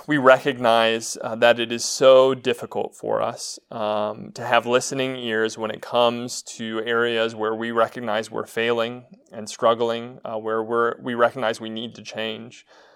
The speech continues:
But Lord, we know that we need to welcome that. Uh, we need the, the righteous to, to strike us in love.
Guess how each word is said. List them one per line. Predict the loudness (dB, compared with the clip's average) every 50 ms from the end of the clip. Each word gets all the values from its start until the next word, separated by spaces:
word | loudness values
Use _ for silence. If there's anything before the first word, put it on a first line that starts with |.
| _ _ _ _ _ _ _ -8
But | -6 0
Lord, | 6 6 6 6 6
we | 2 -4
know | -2 2 4 6 8 8 8 6 4 2 -4 -4 0
that | 0 0 0
we | -2 -8 -8
need | -8 -10 -10 -8 -8 -6 -6 -4 -4 -4 -6 -6 -8 -14 -14
to | -12 -6
welcome | 0 2 2 2 2 -2 -10 -10 -10
that. | -10 -10 -10 -10 -10 -12 -16 -20 -20 -20 -20
Uh, | -20 -18 -16 -16 -16
we | -12 -12 -10 -10
need | -10 -10 -10 -8 -8 -6 -6 -4 -4 -4 -4 -4 -6 -14 -16 -16
the, | -14 -8 -4 -4 -4 -2
the | -2 0
righteous | 4 4 4 4 2 -2 -4 -4 -4 -6 -10 -10 -12 -14 _ _ _ _ _ -10
to, | -10 -10
to | -10 -8 -12 -10
strike | -2 4 6 6 6 6 2
us | -2 -2 -2 -6
in | -6 -2
love. | -2 -2 -2 -2 -6 -10 -16 _